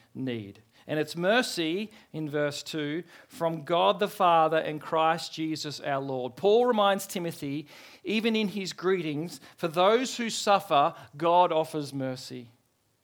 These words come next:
And it comes in all sorts of ways. Paul is going to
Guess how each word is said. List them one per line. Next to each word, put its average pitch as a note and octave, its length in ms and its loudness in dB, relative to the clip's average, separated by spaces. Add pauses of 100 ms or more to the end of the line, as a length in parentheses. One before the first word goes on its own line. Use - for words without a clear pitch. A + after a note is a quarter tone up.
(420)
And D#3+ 120 -4
it F3 40 -2
comes G#3+ 380 0
in F#3 100 0
all G3+ 280 2
sorts G#3 440 0
of F3 160 -4
ways. D#3+ 640 -4 (1500)
Paul A3+ 360 6
is F3+ 100 0
going G3 320 0
to F#3 240 -2